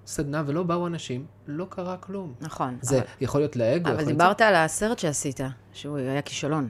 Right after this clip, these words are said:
Speaker 2: כך אמרת.
Speaker 1: אבל, אה, אה, את רואה שאני
Speaker 2: והפסק-,
Speaker 1: מ-, את רואה ש-,
Speaker 2: והפסקת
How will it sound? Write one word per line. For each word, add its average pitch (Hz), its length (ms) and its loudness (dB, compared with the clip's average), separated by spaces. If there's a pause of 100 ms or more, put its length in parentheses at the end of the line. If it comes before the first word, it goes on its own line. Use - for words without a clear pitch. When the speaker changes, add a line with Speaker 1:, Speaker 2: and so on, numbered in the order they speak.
Speaker 2:
כך - 160 -10
אמרת. 143 280 -4 (680)
Speaker 1:
אבל, 107 260 4
אה, 123 200 -4 (120)
אה, 151 220 4
את 143 40 6
רואה 143 140 12
שאני 208 220 10
Speaker 2:
והפסק-, 170 240 8
Speaker 1:
מ-, 147 40 8
את 127 60 2
רואה 147 140 12
ש-, - 60 6
Speaker 2:
והפסקת - 280 6